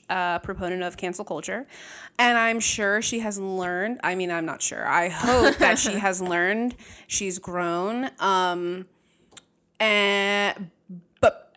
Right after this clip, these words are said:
Speaker 1: part of me feels like perhaps she has not done the work.
Speaker 2: And part of me feels like she's probably, like, twenty-five and it's only been, like, six years out from her
Speaker 1: True.
Speaker 2: bullying.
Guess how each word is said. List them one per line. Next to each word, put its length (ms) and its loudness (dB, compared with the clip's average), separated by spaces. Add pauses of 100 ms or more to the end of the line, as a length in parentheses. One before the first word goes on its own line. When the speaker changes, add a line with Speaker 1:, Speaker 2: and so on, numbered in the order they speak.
(120)
Speaker 1:
part 320 4
of 80 -2
me 140 0
feels 260 0
like 140 -2
perhaps 480 0
she 80 0
has 120 -2
not 240 -2
done 140 -2
the 80 0
work. 340 -2 (680)
Speaker 2:
And 180 -2
part 160 2
of 60 0
me 60 0
feels 200 -2
like 160 0
she's 160 -8
probably, 420 -2
like, 280 -6
twenty-five 720 -10
and 120 -12
it's 140 -12
only 160 -14
been, 180 -16
like, 140 -16
six 260 -12
years 200 -16
out 220 -18
from 180 -16
her 80 -6
Speaker 1:
True. 160 4
Speaker 2:
bullying. 360 -2